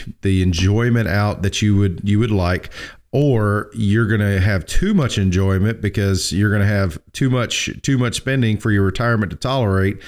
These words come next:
and you could risk running out of money before you run out of, out of breath. And that is, I, I, for me, I don't know that there's a worse fate is, uh, you know,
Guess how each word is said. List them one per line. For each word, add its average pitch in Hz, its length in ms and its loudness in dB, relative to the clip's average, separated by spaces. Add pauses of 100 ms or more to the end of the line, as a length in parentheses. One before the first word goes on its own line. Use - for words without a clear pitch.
(400)
and 104 420 0
you 113 260 2
could 120 240 0
risk 113 400 0
running 107 280 0
out 104 120 2
of 104 60 2
money 127 220 0
before 107 300 0
you 104 120 2
run 104 180 0
out 101 140 0
of, 101 260 0
out 110 180 0
of 92 120 -2
breath. 143 480 -4
And 101 360 0 (600)
that 120 360 0
is, 113 600 0
I, - 580 -6
I, 110 160 -4
for 113 220 -2
me, 123 380 2
I 104 160 0
don't 127 200 -2
know 123 200 2
that 110 140 0
there's 113 260 2
a 113 100 2
worse 104 400 0
fate 135 380 -4
is, 98 420 0 (360)
uh, 92 280 0
you 110 140 0
know, 92 180 -2